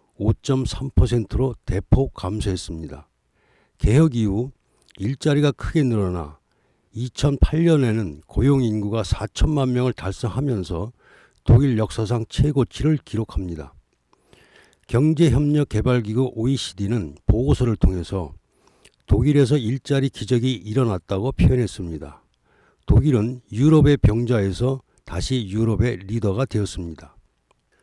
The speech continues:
포퓰리즘의 유혹을 뿌리치기는 어렵습니다. 정치인으로서 슈레더 총리는 자신이 구상하는 개혁이 자신은 물론 소속 정당인 사회민주당에도 엄청난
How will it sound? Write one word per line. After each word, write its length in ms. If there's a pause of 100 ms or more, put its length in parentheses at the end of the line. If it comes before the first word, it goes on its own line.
(260)
포퓰리즘의 800
유혹을 380
뿌리치기는 520
어렵습니다. 760 (800)
정치인으로서 920
슈레더 480
총리는 640 (400)
자신이 420
구상하는 600
개혁이 560 (340)
자신은 420
물론 440 (360)
소속 520
정당인 600 (300)
사회민주당에도 1200 (160)
엄청난 680